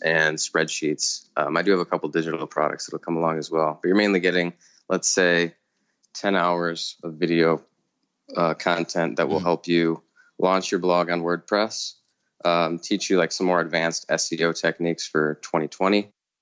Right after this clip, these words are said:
Speaker 1: go really in depth in affiliate marketing, and just, you know, be able to scale your outreach and content marketing, 'cause that's where I think a lot of the, the benefit is.
Speaker 2: Mm-hmm.
Speaker 1: And mainly it's videos,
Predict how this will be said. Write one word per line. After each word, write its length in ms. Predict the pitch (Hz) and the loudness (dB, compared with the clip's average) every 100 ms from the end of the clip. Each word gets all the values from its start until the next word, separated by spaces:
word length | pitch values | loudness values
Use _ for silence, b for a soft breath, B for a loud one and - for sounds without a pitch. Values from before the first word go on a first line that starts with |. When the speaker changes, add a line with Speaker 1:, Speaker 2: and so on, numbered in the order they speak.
| _ | _
Speaker 1:
go 120 | 110 | 2
really 320 | 92 110 110 98 | 4 4 4 4
in 100 | 85 | 2
depth 260 | 85 - | 0 0
in 80 | 80 | -6
affiliate 440 | - 85 85 87 | -4 0 2 2
marketing, 540 | 87 87 - 92 92 92 _ - | 2 -2 0 0 0 -6 _ 0
and 160 | 82 | 2
just, 300 | 82 - - _ _ - | 2 -2 -10 _ _ -6
you 120 | 80 | -4
know, 200 | 71 76 _ _ _ | -2 -6 _ _ _
be 140 | 95 95 | 4 4
able 180 | 90 87 | 4 0
to 520 | - 90 85 80 - _ _ | 2 4 4 0 -4 _ _
scale 540 | - - - 98 95 87 | -8 -8 2 4 4 4
your 200 | 82 69 | 4 2
outreach 440 | 82 82 87 - | 2 0 -2 -4
and 120 | 78 | -6
content 420 | - 85 87 101 | -2 -2 -2 -4
marketing, 380 | 101 104 120 117 | -2 -2 0 -4
'cause 100 | - | -2
that's 200 | 76 - | -4 0
where 80 | 80 | -2
I 20 | |
think 280 | - 80 - - - - | -2 -6 -6 -20 -12 -4
a 40 | |
lot 160 | 80 78 | 0 0
of 60 | |
the, 120 | 78 - - | -2 -8 -10
the 60 | |
benefit 360 | 82 92 - 120 | -2 -2 0 0
is. 280 | 131 135 - B B B 98 | 0 -2 -10 B B B -14
Speaker 2:
Mm-hmm. 160 | 87 82 | -14 -4
Speaker 1:
And 420 | 87 85 85 85 | 0 2 2 2
mainly 240 | 127 180 170 | 2 2 2
it's 140 | - | 0
videos, 840 | 113 120 127 120 110 - - - | -2 2 4 4 0 -6 -8 -12